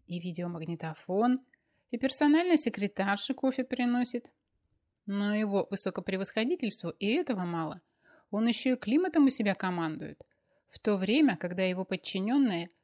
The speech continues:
от духоты умирают и даже в душе помыться не могут, поскольку сантехника некому прислать».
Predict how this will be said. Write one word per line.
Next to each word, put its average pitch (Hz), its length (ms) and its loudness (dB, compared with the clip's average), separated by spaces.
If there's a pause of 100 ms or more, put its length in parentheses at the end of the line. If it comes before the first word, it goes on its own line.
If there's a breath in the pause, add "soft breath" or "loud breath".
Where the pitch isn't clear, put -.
(320)
от 269 160 2
духоты 302 420 4
умирают 175 640 -2 (420)
и 190 100 -6
даже 196 260 0
в 233 80 -2
душе 214 260 0
помыться 202 460 2
не 190 120 2
могут, 233 340 2 (360 soft breath)
поскольку 285 440 4
сантехника 214 800 2
некому 175 440 0
прислать». 180 540 -8